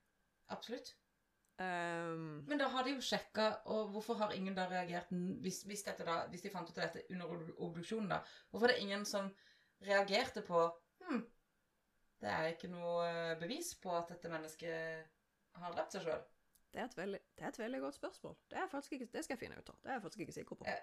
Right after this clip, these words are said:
Speaker 1: hvis du finner ut av det, så blir jeg jævlig imponert, Sara. <laughs> Bare sånn.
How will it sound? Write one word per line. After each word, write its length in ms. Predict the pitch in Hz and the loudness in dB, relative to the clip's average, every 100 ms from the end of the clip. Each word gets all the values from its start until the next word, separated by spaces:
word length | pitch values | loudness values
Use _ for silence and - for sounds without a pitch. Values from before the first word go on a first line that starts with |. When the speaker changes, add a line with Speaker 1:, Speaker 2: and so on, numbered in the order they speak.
| 202 | -4
Speaker 1:
hvis 160 | 208 - | -4 -2
du 80 | |
finner 240 | 196 185 180 | -2 0 0
ut 80 | 233 | 2
av 140 | 170 | 0
det, 20 | |
så 80 | 165 | 4
blir 160 | 160 156 | 6 6
jeg 140 | 160 | 6
jævlig 340 | 156 156 190 | 6 6 4
imponert, 320 | 214 160 143 - | 2 2 2 2
Sara. 220 | - - - 190 | 2 0 -2 -6
<laughs> 1000 | 277 269 _ _ _ _ - - - - | -4 -6 _ _ _ _ -16 -16 -16 6
Bare 120 | 214 208 | 8 10
sånn. 220 | 220 | 8